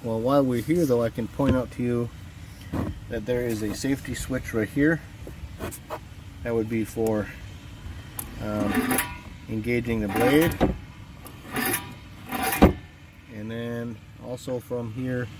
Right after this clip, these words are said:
you can see the safety switch right here. That's for pressing on the brake. Here.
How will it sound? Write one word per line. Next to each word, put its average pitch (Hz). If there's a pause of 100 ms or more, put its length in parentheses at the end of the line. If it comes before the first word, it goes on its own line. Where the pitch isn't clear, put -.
(520)
you 113
can 113
see 120
the 107
safety 110
switch -
right 110
here. 117 (1000)
That's 107
for 104
pressing 110
on 104
the 101
brake. 113 (1160)
Here. -